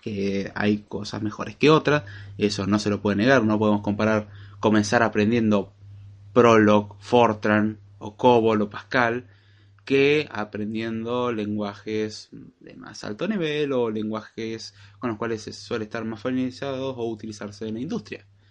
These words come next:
como ser C, Java, eh, Swift o incluso tenemos Python o lenguajes así,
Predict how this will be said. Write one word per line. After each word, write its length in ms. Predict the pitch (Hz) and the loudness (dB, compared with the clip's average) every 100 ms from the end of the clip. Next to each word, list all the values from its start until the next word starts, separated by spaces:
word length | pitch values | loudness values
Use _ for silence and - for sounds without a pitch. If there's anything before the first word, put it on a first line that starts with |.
| _ _ | _ _
como 220 | - 143 107 | -8 -8 -2
ser 320 | 107 101 - - | -2 -2 -6 -16
C, 560 | - - 113 117 113 107 | -8 0 2 4 2 2
Java, 680 | 104 104 107 107 107 104 - - _ - | 2 4 4 2 0 -2 -8 -20 _ -18
eh, 240 | - - | -14 -12
Swift 540 | - - 110 107 107 104 | -10 0 4 6 4 2
o 500 | 98 101 104 - - 101 | -2 -4 -4 -8 -12 -12
incluso 680 | 101 104 107 104 107 107 104 | -8 -4 -2 -2 2 2 2
tenemos 300 | - 104 104 | -2 -8 -4
Python 560 | 104 104 104 110 123 131 | 0 2 2 0 -2 0
o 40 | |
lenguajes 360 | 104 101 104 123 | -2 -6 -6 -6
así, 280 | 131 165 | -4 -6